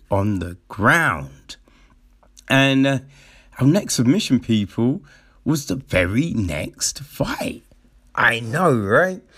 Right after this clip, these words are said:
So, we've got the middleweight clash between Julian Marquez and Sam Smiling Alvey. So, um, Alvey moved down from light heavyweight to middleweight, and Alvey looked good.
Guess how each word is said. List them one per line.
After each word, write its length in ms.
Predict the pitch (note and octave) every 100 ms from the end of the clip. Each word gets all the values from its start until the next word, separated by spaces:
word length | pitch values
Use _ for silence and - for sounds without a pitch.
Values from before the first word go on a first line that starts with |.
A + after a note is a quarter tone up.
| - -
So, 260 | - F#3+ A#2 -
we've 320 | D3+ D3+ -
got 260 | E3+ D3+ -
the 140 | C3
middleweight 760 | B2 C#3 F3 E3 D3 A#2+ B2 -
clash 520 | - D3+ C#3+ C3+ - - -
between 840 | C#3+ D3 - - A2 F3 E3+ C#3
Julian 400 | G2 F3 D#3 A#2+
Marquez 580 | G#2+ C3 B2 - A#2 A2
and 360 | - A#2+ A2 G#2+
Sam 500 | - G2+ G2+ G2+ G2 - _ _ _
Smiling 600 | - - G#2+ G#2+ G2+ G2
Alvey. 500 | F#2 D#2+ D#2+ G2 F2+ - _ _ - _
So, 320 | - D3 C#3+
um, 140 | C#3+ C3+
Alvey 460 | - F3+ D#3 G#2 G#2+ _ _ _
moved 680 | A2+ C3+ E3+ E3+ D3 - -
down 300 | - D#3+ D3+
from 220 | C#3+ B2+ A#2+
light 260 | A#2+ A2+
heavyweight 600 | - G2+ G#2 G2 G2 -
to 180 | - F#2
middleweight, 680 | G2 G#2 F2+ - - - - - - _
and 320 | - A#2+ B2 - -
Alvey 380 | D#3+ - D3+ B2+
looked 380 | G2 - - -
good. 500 | F2+ F2+ E2 C#2+